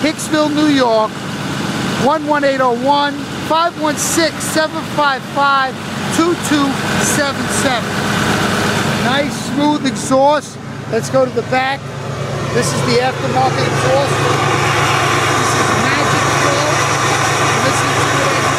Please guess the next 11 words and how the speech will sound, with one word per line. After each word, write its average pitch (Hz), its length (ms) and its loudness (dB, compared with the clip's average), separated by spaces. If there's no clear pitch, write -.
ride. - 240 0
Magic - 260 -2
Flow 285 160 2
edition. 269 360 -2
Wanna 262 160 4
give 277 160 0
it 277 60 2
a 269 40 6
little 269 280 2
rev 262 320 0
up. 277 200 0